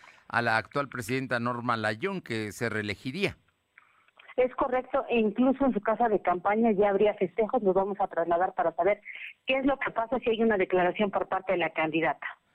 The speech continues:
Speaker 1: Bueno, aquí en Puebla, Eduardo Rivera del pan ya hizo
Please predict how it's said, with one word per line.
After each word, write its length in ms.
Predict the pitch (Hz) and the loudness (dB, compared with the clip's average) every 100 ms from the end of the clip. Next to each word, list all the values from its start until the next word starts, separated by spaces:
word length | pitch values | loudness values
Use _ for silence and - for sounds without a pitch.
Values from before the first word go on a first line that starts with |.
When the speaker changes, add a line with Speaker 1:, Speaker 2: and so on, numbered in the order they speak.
| _ _ | _ _
Speaker 1:
Bueno, 380 | 113 120 160 - - | -2 0 0 -2 -2
aquí 260 | 117 156 | -2 -2
en 80 | 151 | -4
Puebla, 320 | 202 247 220 | -4 -2 -2
Eduardo 280 | 139 143 143 | -2 -4 -4
Rivera 360 | 127 131 143 131 | -4 -2 -2 -2
del 160 | 110 | -6
pan 260 | - 214 160 | -10 -10 -6
ya 240 | 139 131 | -4 -4
hizo 480 | 127 127 - 123 | -4 -10 -10 -10